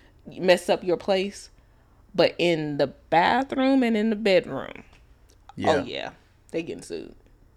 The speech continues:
Speaker 2: Yeah, that's, that, that is kinda crazy.
Speaker 1: Mm-hmm.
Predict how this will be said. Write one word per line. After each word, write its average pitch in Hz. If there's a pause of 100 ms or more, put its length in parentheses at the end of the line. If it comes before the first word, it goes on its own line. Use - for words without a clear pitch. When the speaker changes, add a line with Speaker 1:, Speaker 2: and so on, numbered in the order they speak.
(2500)
Speaker 2:
Yeah, 104
that's, 110
that, 107
that 101
is 101
kinda -
crazy. 87
Speaker 1:
Mm-hmm. 175